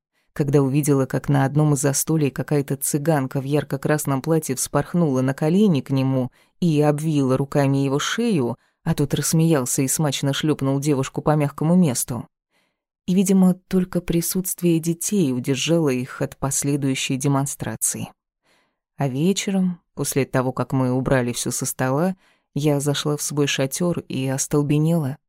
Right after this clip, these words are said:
увидев ту самую девку абсолютно голой на коленях у Данилы. Цыган иступленно посасывал ее грудь, а та извивалась на его бедрах,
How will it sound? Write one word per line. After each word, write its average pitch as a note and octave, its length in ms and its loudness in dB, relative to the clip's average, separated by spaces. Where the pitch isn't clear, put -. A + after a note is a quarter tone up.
увидев C#3+ 460 2
ту B2+ 120 -2
самую C3+ 480 2
девку C3 500 0
абсолютно C#3 600 2
голой C#3+ 400 2
на B2 120 -2
коленях C#3 480 2
у C3+ 40 -4
Данилы. A#2+ 520 -4
Цыган F3 360 4
иступленно D#3+ 560 0
посасывал D3 640 -2
ее C#3+ 200 -2
грудь, D#3+ 480 -4
а A#2 200 -8
та C#3+ 200 2
извивалась C3+ 640 0
на C3+ 160 0
его C3 160 -2
бедрах, C3 580 -6